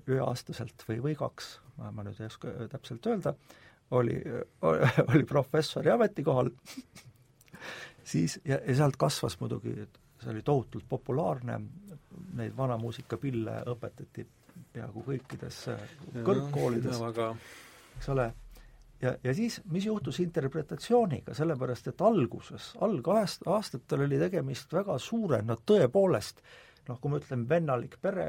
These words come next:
Speaker 1: siis see mõjub kuidagi, sellel on võib-olla juba paha maitse juures, aga, aga, aga see oli tõe-, tõeline ühtehoidev kogukond. Aga kuna see, see muusika muutus äraütlemata populaarseks,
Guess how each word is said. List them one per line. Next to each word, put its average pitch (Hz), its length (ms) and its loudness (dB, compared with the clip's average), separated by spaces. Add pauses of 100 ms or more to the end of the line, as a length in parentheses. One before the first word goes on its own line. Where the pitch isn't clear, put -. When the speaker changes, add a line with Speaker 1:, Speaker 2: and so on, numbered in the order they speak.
Speaker 1:
siis 123 240 -10
see 131 180 -8
mõjub 131 340 -6
kuidagi, 127 380 -6
sellel 123 340 -6
on 117 160 -6
võib-olla 123 420 -4
juba 120 300 -6
paha 147 260 -4
maitse 147 400 -4
juures, 175 340 -2
aga, 131 200 -2 (460)
aga, - 340 -6
aga 131 260 -8
see 156 80 -6
oli 139 140 0 (400)
tõe-, 190 340 -2
tõeline 143 480 -2 (120)
ühtehoidev 120 680 -2
kogukond. 139 720 -4 (920)
Aga 123 300 0 (680)
kuna 147 320 0
see, 131 200 -10
see 135 160 -2
muusika 147 480 0
muutus - 480 -6 (380)
äraütlemata 123 760 -4
populaarseks, - 800 -14